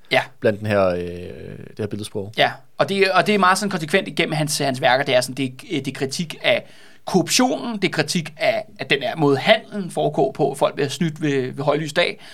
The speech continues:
Speaker 1: og så er der selvfølgelig også en kritik af det her, øh, smugleri og kriminalitet, som alle i eliten på Færøerne er involveret i,
Speaker 2: Mm.
Speaker 1: og som jo så også er sanktioneret af den danske stat, af, simpelthen i form af en fyr som Niels Ryberg, ikke?
Speaker 2: Ja, ja.
Speaker 1: Øhm, og så er der selvfølgelig også en generel kritik af, af dumhed og uduelighed fra myndighedernes side.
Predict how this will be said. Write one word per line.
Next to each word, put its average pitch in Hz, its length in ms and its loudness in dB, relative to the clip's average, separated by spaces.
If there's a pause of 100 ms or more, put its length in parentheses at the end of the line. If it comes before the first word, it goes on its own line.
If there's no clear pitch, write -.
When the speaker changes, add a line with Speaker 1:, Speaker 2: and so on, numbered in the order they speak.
(200)
Speaker 1:
og 160 80 -2
så 180 60 2
er - 40 4
der 165 40 0
selvfølgelig 170 280 2
også 160 140 2
en 175 40 -4
kritik 175 360 -6
af - 80 -8
det 160 100 -4
her, 160 240 0 (480)
øh, 175 140 2
smugleri 185 560 2
og - 60 -4
kriminalitet, 180 500 0
som - 220 0
alle 160 220 0
i 165 120 -2
eliten 151 400 -2
på 151 100 -4
Færøerne - 300 0
er 107 80 -6
involveret 160 500 0
i, - 180 -10
Speaker 2:
Mm. 120 200 -2
Speaker 1:
og - 80 4
som 147 120 -4
jo 127 80 -6
så 123 120 4
også 131 140 6
er - 20 -4
sanktioneret 110 340 -6
af 101 40 -10
den - 80 -12
danske - 200 -14
stat, 90 240 -10
af, 78 80 -14 (180)
simpelthen 117 300 -2
i 107 40 -14
form 107 220 -6
af 107 60 -8
en 113 100 -10
fyr 117 260 -10
som 120 180 -8
Niels 107 260 -10
Ryberg, 113 340 -4
ikke? 160 120 4
Speaker 2:
Ja, 127 180 6
ja. 113 80 0 (500)
Speaker 1:
Øhm, 143 200 0
og 160 60 0
så 190 80 4
er - 20 2
der 165 40 -2
selvfølgelig 151 240 4
også 135 220 2
en 127 40 -8
generel 110 440 -2
kritik 147 500 -4
af, 110 200 0 (360)
af 143 80 -2
dumhed 156 440 2
og 127 100 2
uduelighed 131 540 -4 (580)
fra - 140 -4
myndighedernes 104 580 -6
side. - 260 -8